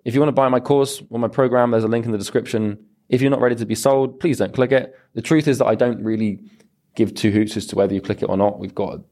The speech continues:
stupid amount of appointments anyway. But if you wanna learn a little bit more about what we do and how we can help you get clients and solve this problem, we've helped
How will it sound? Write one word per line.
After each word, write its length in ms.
stupid 320
amount 160
of 80
appointments 360
anyway. 400
But 320
if 120
you 60
wanna 120
learn 80
a 40
little 120
bit 100
more 360
about 180
what 140
we 80
do 300
and 60
how 140
we 60
can 100
help 140
you 40
get 140
clients 320
and 80
solve 180
this 120
problem, 320
we've 160
helped 320